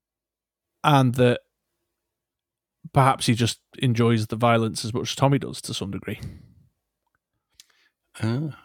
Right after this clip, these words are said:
Speaker 2: layers on layers.
Speaker 1: Yeah, absolutely. Um, because he, he, he doesn't hesitate, but you have to wonder then, is it because he's really friendly with Tommy, or is he, you know, is he,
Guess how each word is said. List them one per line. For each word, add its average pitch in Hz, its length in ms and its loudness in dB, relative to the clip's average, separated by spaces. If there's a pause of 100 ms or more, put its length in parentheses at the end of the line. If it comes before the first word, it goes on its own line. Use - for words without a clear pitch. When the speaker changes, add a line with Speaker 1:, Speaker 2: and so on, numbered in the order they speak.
Speaker 2:
layers 104 460 2
on 92 200 0
layers. - 480 -8 (260)
Speaker 1:
Yeah, 143 320 2 (120)
absolutely. - 680 -2 (500)
Um, 117 480 0 (1300)
because 147 220 4
he, 151 140 4
he, 147 240 2
he 160 120 2
doesn't 160 220 4
hesitate, 110 440 0
but 127 80 2
you 127 80 2
have 139 120 2
to 139 80 4
wonder 127 300 4
then, 107 200 -2 (240)
is 175 140 2
it 214 80 2
because 214 240 2
he's 214 160 0
really 226 160 0
friendly 220 300 0
with 220 120 -2
Tommy, 233 420 2
or 143 340 2
is 143 100 2
he, 135 260 2 (1080)
you 120 100 2
know, 120 140 6
is 120 120 4
he, 127 180 4